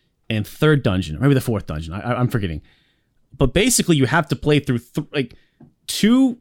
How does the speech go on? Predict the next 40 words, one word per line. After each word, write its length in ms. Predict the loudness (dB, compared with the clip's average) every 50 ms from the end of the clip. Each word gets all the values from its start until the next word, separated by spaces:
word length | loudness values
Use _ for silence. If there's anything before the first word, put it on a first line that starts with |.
| _ _ _
like, 200 | -6 -6 -4 -6
one 380 | -8 -6 -2 0 2 2 4 4
whole, 200 | 4 4 4 2
you 60 | 2
have 40 | 0
to 60 | 0 0
beat 260 | 2 2 2 2 2
one 180 | 0 0 2
boss 360 | 2 2 0 -2 -2 -6 -6 -6
and 60 | -6
then 100 | -6 -6
play 240 | -4 -2 0 0 0
through 360 | 2 2 2 4 4 2 0 -6 _ _ _ _ _ _
half 520 | -10 -6 -2 -2 0 0 -2 -4 -4 -4 -2
of 200 | -2 -2 -2 -4
two 260 | -2 2 4 6 6
other 120 | 6 4 2
dungeons, 600 | 2 2 0 0 0 -2 -4 -4 -6 -6 -10 -12 -18 -20 _ _ _ _ _ _ _ _ _ _ _
uh, 160 | -8 -8 -6 -6
to 100 | 0 2
beat 160 | 4 4 4
these 140 | 2 0 2
bosses, 360 | 2 0 0 -2 -4 -8 -6
talk 200 | -4 -4 -2 0
to 60 | -2
the 80 | -2 -2
frogs, 360 | -2 -2 -2 0 -2 -4 -6 -10 -8 -2
and 120 | 0 2
then 100 | 2 2
find 240 | 2 2 0 0 0
two 200 | 2 2 0 2 2
other 200 | 2 2 4 4
more 240 | 6 6 4 4
frogs. 400 | 2 0 -2 -4 -4 -4 -6 -6
They're 120 | -4 -2 -2
not 100 | -2 -2
too 80 | -2
difficult 300 | -4 -4 -4 -6 -8 -8
to 60 | -10 -10
find. 280 | -10 -8 -8 -8 -10